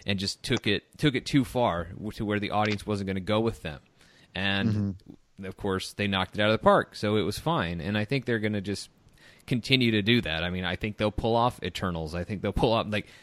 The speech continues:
Speaker 1: at this point, I can't doubt them unless, unless we reach a point in this,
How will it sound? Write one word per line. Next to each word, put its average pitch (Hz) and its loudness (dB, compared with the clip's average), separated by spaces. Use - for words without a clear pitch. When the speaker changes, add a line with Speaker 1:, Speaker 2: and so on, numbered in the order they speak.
Speaker 1:
at 110 2
this 170 6
point, 143 2
I 107 -2
can't 104 0
doubt 110 4
them 95 0
unless, 135 4
unless 143 4
we 135 6
reach 123 6
a 120 4
point 127 2
in 113 2
this, 107 2